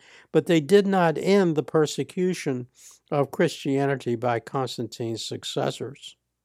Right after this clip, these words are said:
Another pivotal factor is the influence of the Emperor Constantine's mother, Saint Helen,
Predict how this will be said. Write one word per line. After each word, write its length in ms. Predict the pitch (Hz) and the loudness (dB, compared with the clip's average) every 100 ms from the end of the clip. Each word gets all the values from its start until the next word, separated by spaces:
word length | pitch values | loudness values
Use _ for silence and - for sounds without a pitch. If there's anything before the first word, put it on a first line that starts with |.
| _ _ _ _ _ _ _ _ _ _ | _ _ _ _ _ _ _ _ _ _
Another 420 | 175 185 262 254 | 4 6 8 6
pivotal 680 | - - 143 127 117 127 110 | 6 4 2 4 0 0 0
factor 540 | - 135 123 131 196 202 | 2 2 2 2 2 4
is 180 | 180 | 2
the 220 | 175 170 190 | 0 0 0
influence 640 | 190 - 170 170 165 - | 0 0 2 4 2 2
of 100 | 139 | 2
the 220 | 135 127 | 2 2
Emperor 400 | 151 160 151 127 | 0 0 0 0
Constantine's 880 | - 160 156 - 135 - 127 123 104 | -2 0 0 0 -4 -2 -2 -2 -4
mother, 500 | 117 147 175 147 180 _ _ _ | 2 2 4 0 -4 _ _ _
Saint 300 | - 123 113 | -4 -4 -2
Helen, 480 | - 160 185 160 | 0 2 2 -2